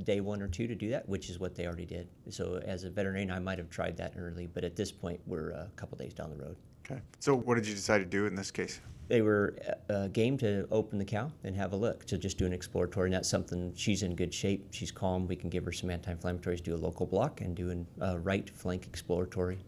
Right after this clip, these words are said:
Speaker 1: uh, laparotomy.
Speaker 2: So you did her standing.
Speaker 1: Yep.
Speaker 2: And you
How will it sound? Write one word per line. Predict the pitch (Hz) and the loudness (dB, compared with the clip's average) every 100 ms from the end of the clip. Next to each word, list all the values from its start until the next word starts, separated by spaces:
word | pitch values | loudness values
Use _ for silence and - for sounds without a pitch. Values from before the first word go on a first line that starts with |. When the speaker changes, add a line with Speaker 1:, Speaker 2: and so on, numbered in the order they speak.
| - | -10
Speaker 1:
uh, | 92 | -8
laparotomy. | 90 90 90 90 101 95 82 - - | -2 -2 -2 -2 -2 -4 -8 -16 -8
Speaker 2:
So | - | 0
you | 156 139 | 2 4
did | 170 | 6
her | 185 | 6
standing. | 170 160 120 104 92 123 160 127 | 4 4 2 0 -6 -8 -6 -4
Speaker 1:
Yep. | 131 - - | -4 -4 -4
Speaker 2:
And | 135 135 127 120 117 110 - - | 2 2 2 0 -4 -8 -14 -8
you | 131 123 | -2 -2